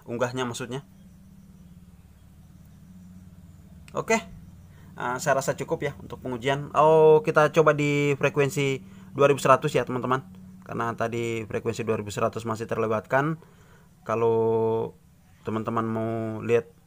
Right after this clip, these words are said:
sekarang saya akan coba di frekuensi dua ribu seratus. Apa sebagus ser-, dua ribu tiga ratus dan seribu delapan ratus di tempat saya,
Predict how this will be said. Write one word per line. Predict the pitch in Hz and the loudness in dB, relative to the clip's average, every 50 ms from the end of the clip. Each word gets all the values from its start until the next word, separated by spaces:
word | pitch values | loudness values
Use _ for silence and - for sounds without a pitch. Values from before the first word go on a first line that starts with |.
| _ _ _ _ _ _ _ - _ _ _ _ _ - - - _ _ _ | _ _ _ _ _ _ _ -20 _ _ _ _ _ -20 -20 -20 _ _ _
sekarang | - - - 110 107 113 113 | -12 -2 0 0 0 0 -2
saya | - 120 110 113 - | -4 -4 -4 -4 -4
akan | 117 117 107 | -6 -6 -4
coba | 120 110 110 | -4 -4 -4
di | 107 107 110 107 98 | -6 -8 -10 -12 -8
frekuensi | 98 127 117 - 117 110 110 120 | -8 -8 -8 -8 -10 -10 -8 -6
dua | 113 113 107 | -6 -6 -6
ribu | 104 - | -6 -6
seratus. | - 113 110 - - 170 - - - _ _ _ _ _ _ _ _ _ _ _ _ _ _ _ - - 104 | -4 -4 -2 0 -2 -4 -4 -6 -14 _ _ _ _ _ _ _ _ _ _ _ _ _ _ _ -18 -14 -10
Apa | 117 - 131 | -2 -2 -2
sebagus | 127 - 135 131 127 117 131 131 - - - - - | -2 0 -2 -2 -2 -2 -4 -8 -8 -10 -10 -10 -10
ser-, | 147 - - | -12 -12 -12
dua | - 127 123 127 127 | -12 -2 0 0 0
ribu | 131 123 - | 0 -2 -6
tiga | 127 120 131 127 123 | -2 0 2 2 2
ratus | 113 - 135 | 0 -2 -4
dan | 123 123 123 | -2 -2 -2
seribu | 120 139 123 123 123 | -2 -6 -6 -2 -2
delapan | 120 117 123 120 120 | -2 -2 -2 -4 -4
ratus | 117 - 160 165 - - - - - | -2 -4 -6 -8 -8 -12 -14 -18 -14
di | - 113 120 113 | -12 -10 -10 -8
tempat | - 117 110 110 - 120 | -8 -8 -10 -6 -4 -2
saya, | 117 131 156 190 | 0 0 0 0